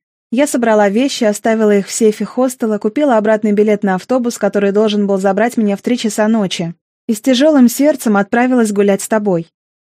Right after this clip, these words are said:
Ты вел себя, как ни в чем не бывало, будто я вовсе не уезжаю. Мы не говорили о том, что будет дальше, потому что казалось, если не говорить об этом, то ничего не случится. Я каким-то магическим образом не уеду, а этот день никогда не кончится.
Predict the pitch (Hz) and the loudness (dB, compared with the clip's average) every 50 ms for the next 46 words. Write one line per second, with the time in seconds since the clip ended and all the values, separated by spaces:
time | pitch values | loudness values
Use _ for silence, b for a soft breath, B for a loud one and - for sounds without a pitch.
0 | _ _ _ - 262 247 294 311 311 - 254 226 233 220 233 226 226 240 233 - | _ _ _ -4 -2 0 0 0 0 0 0 0 0 0 0 0 0 0 0 0
1 | - 262 262 254 254 247 262 285 269 269 240 202 185 180 175 185 214 214 - 233 | 0 2 4 4 4 4 2 0 0 2 2 2 0 0 0 0 0 0 2 2
2 | 220 226 226 214 247 254 - - 247 220 220 220 226 233 247 254 233 233 220 190 | 2 2 2 0 0 -2 0 2 2 4 4 4 4 4 4 2 2 0 0 0
3 | 175 170 165 180 _ _ _ _ _ _ _ - 226 240 247 254 247 247 247 262 | 0 -2 -6 -8 _ _ _ _ _ _ _ 0 2 4 6 6 4 4 2 2
4 | 277 277 269 226 196 185 185 185 - 254 254 240 - - 185 185 196 196 214 208 | 2 4 4 4 4 2 2 2 2 2 2 2 0 -2 -2 0 0 2 2 2
5 | 202 226 208 190 175 - - - 165 175 - _ _ _ - 208 - 214 220 220 | 2 2 0 0 0 -4 -8 -10 -10 -12 -14 _ _ _ -8 -4 -2 0 0 0
6 | 214 - 226 - 226 220 214 240 254 247 220 208 - 214 214 214 - 220 214 220 | 0 -2 -2 0 0 0 2 2 2 2 0 0 0 -2 -2 0 0 0 0 0
7 | 214 214 214 226 - 285 294 285 - 220 196 185 185 180 - 170 165 170 185 196 | 2 0 0 0 0 -2 -2 -2 -2 -2 0 0 -2 -2 -4 -6 -8 -6 -2 -2
8 | 202 208 202 - 240 240 254 247 233 - 247 254 247 - 220 190 - - - 170 | 0 0 0 -2 0 0 2 0 0 0 -4 -6 -4 -4 -4 -4 -4 -6 -10 -12
9 | 170 - _ _ _ _ _ _ _ _ _ - 254 285 277 254 254 254 277 269 | -12 -14 _ _ _ _ _ _ _ _ _ -2 -2 0 0 0 0 0 0 0
10 | 254 254 226 220 214 220 240 254 247 240 - - - 202 202 247 254 247 233 214 | 2 2 2 2 2 0 0 -2 -2 -4 -4 -2 -2 0 0 2 0 0 0 0
11 | 220 214 214 214 226 240 247 233 240 233 202 180 175 170 180 - - 190 202 208 | 2 2 2 4 4 2 2 2 2 0 0 0 -2 -6 -8 -6 -4 -2 -2 0
12 | 208 220 214 196 208 254 254 240 214 208 202 196 190 208 208 214 233 233 240 214 | 0 0 -2 0 2 2 2 2 2 0 -2 -2 0 0 0 0 -2 -2 -2 -4
13 | 190 - - 175 - - 175 165 180 | -4 -4 -6 -10 -10 -10 -10 -12 -12